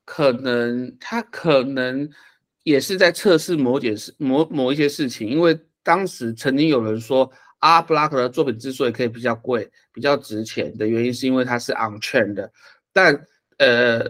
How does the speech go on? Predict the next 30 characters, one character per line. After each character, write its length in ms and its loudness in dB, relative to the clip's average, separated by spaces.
，F 180 0
S 260 -2
的 160 4
新 240 -4
的 80 4
版 220 0
本， 160 0
它 80 -4
让 140 4
on 220 -6
chain 200 -2
跟 120 2
不 100 -2
on 200 0
chain 320 -4
同 180 -4
时 120 -4
并 240 0
行。 240 -6
但 220 2
我 220 6
觉 260 0
得 160 4
我 100 2
个 240 4
人 140 -2
观 240 0
察， 140 -4
或 100 0
是 160 2